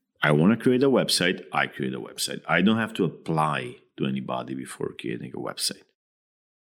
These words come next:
Also, it is trustless. When I send some information on the internet, I don't have a tru-, I don't have to trust a third party to actually relay this message. It goes through a protocol. It goes through a whole system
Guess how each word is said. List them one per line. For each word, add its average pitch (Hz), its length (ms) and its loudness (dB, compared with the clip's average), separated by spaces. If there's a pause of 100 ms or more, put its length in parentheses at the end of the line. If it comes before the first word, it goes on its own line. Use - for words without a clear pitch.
(640)
Also, 156 400 8
it 104 180 2
is 110 200 0
trustless. - 1000 0 (520)
When 113 260 8
I 139 80 6
send 123 500 6
some 131 180 4
information 120 600 2
on 110 180 2
the 113 100 4
internet, 123 420 0 (160)
I 95 180 6
don't 120 160 6
have 120 140 0
a 123 40 -4
tru-, - 220 2
I 92 240 2
don't 107 100 0
have 123 140 -4
to 117 80 -2
trust 95 480 0
a 92 80 -12 (160)
third 98 260 6
party 85 600 2 (580)
to 82 220 6
actually 80 460 2
relay 78 360 0
this 92 220 2
message. 98 580 0 (640)
It 95 220 2
goes 90 340 6
through 85 180 0
a - 40 -2
protocol. 135 580 0
It 82 140 2
goes 78 340 -2
through 76 280 0
a 73 100 2
whole 104 240 2
system 90 680 0